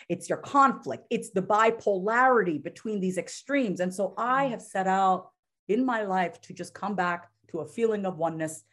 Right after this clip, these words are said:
Speaker 1: within
Speaker 2: Yeah.
Speaker 1: myself. I've taken a lot of paths, drugs, alcohol, men, all sorts of different things. And I'm finally finding my way back. And I,
Speaker 2: Yeah.
Speaker 1: I don't wanna ever say, "Oh, I found myself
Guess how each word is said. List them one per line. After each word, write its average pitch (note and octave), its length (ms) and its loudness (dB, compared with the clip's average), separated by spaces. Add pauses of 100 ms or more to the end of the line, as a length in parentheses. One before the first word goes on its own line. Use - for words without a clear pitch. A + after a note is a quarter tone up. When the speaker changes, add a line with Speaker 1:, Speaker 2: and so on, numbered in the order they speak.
(240)
Speaker 1:
within E3 260 0
Speaker 2:
Yeah. E3 40 -6
Speaker 1:
myself. D3+ 480 -4
I've F3 100 -8
taken A#3 240 2
a F#3+ 60 0
lot A#3 180 2
of F4 80 0 (200)
paths, A#3 560 0
drugs, F#3+ 400 4
alcohol, F3+ 500 2
men, E3 400 -2 (560)
all F3+ 140 4
sorts G4+ 260 -2
of B4 80 2
different A4 320 2
things. G#3 300 2
And G3 100 0
I'm A3+ 140 -4
finally D4 420 2
finding B3+ 420 -2
my B3 140 0
way B3 180 -2
back. E4 380 -6
And G3 140 -4
I, G#3 180 -4
Speaker 2:
Yeah. F3+ 220 -6
Speaker 1:
I A3+ 60 4
don't D4 120 6
wanna D4 140 6
ever C#4 140 2
say, D#4+ 180 0
"Oh, D4 80 4
I A3+ 140 8
found A3+ 260 2
myself A3 420 -2